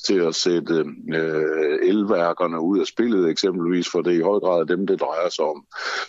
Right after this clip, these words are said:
Man taler tit om, at amerikanerne jo gjorde noget lignende i krigen i Irak, og det er for så vidt også rigtigt. Men det, amerikanerne gjorde, det var, at de gik efter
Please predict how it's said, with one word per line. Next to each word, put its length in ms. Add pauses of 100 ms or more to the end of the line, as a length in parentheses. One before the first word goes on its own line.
Man 100
taler 280
tit 240
om, 220
at 80
amerikanerne 800
jo 140
gjorde 240
noget 200
lignende 400 (160)
i 180
krigen 340
i 200
Irak, 360
og 140
det 80
er 40
for 120
så 180
vidt 120
også 220
rigtigt. 420 (440)
Men 140
det, 200
amerikanerne 720
gjorde, 300
det 80
var, 100
at 80
de 80
gik 240
efter 280